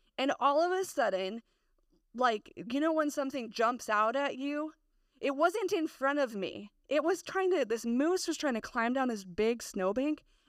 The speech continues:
and I think it must have tripped. And all of a sudden, I'm driving, and he's right there in my passenger window. And I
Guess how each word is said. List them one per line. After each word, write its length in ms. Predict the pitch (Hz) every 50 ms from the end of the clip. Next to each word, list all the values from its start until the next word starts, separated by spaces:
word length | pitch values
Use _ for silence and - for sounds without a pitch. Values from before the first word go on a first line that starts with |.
| _ -
and 100 | 247 269
I 120 | 277 302
think 200 | 285 349 427 440
it 120 | 466 - -
must 260 | 247 240 - - -
have 120 | 220 196
tripped. 540 | - - - 190 185 - - _ _ - - _ _ _ _ _ _ _ _ _
And 160 | - 247 269
all 260 | - 262 277 294 311 339
of 60 | 330
a 120 | 359 349
sudden, 300 | 320 - 339 302 285 277
I'm 160 | 262 247 240
driving, 500 | 233 - 254 247 262 269 269 269 240 214
and 120 | - 226 226
he's 220 | 247 294 285 233
right 440 | 247 220 214 233 262 285 277 285 - -
there 480 | 214 247 240 226 190 165 - 165 180 180 _ _ _ _ _ _ -
in 100 | 233 240
my 140 | 262 247
passenger 580 | 240 254 254 254 254 - 269 254 240 226 233 226
window. 460 | 214 208 202 196 185 185 147 143 208 - _ _ _ _ _
And 120 | - 240 262
I 160 | 262 285 349